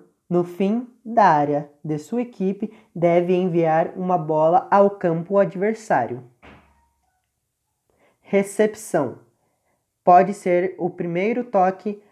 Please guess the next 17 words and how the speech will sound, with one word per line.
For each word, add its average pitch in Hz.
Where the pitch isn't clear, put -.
na 196
bola 160
que 175
vai 165
receber 170
o 175
saque 160
do 170
time 165
adversário, 156
visando 185
preparar 220
a 175
equipe 196
para 170
o -
ataque. 117